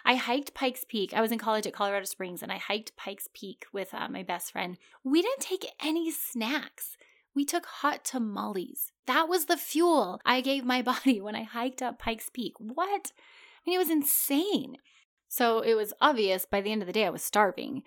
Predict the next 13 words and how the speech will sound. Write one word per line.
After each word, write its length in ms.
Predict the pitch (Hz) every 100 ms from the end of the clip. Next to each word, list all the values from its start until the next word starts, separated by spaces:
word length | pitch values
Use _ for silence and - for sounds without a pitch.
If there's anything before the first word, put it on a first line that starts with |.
| - - _ -
I 40 |
mean, 100 | 214
not, 120 | -
not 200 | 208 202
obvious 340 | 190 180 175 -
to 80 |
me 100 | 190
at 100 | 165
the 80 | -
time, 580 | - 196 214 - 127 180 - - _
but 140 | 202 185
my 140 | 175
body 600 | 170 170 220 202 180 170